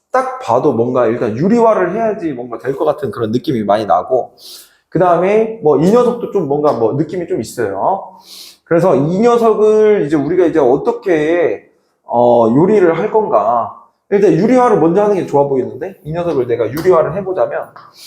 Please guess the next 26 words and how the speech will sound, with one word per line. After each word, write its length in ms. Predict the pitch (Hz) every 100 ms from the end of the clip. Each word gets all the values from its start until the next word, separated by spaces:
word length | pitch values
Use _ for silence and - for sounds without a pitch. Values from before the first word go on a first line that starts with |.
| - - - - - _ _ _ _ - - _
앞에 240 | 113 110
거 80 | 170
제곱 220 | 151 131
빼기 200 | 160 139
뒤에 180 | - 139
거 120 | 139
제곱하면은 580 | 131 120 113 127 120 156
사분의 920 | - 113 104 107 143 160 156 151 151
이렇게 240 | - 110 -
되겠죠. 500 | 98 95 95 117 -
그 60 | 123
다음에 520 | 123 117 127 196 214 - _ _
에이엔하고 920 | 104 131 147 147 147 147 139 110 98 -
괄호 220 | 113 127
열고, 720 | 98 104 110 180 214 220 - - _ _
그 60 | -
다음에 840 | 147 139 139 180 214 226 226 - -
루트에 600 | 135 160 - 143 143 151 95 - - - - -
구 600 | 139 165 180 180 170 170
엔 220 | 175 156 165
제곱 800 | 180 170 110 101 175 202 415 -
더하기 580 | 110 113 117 170 202
사 800 | 202 - 107 107 180 214 - -
더하기 600 | - 110 117 - 175 214
삼이 800 | 208 - 175 165 165 185 226 220
여기 240 | 165 254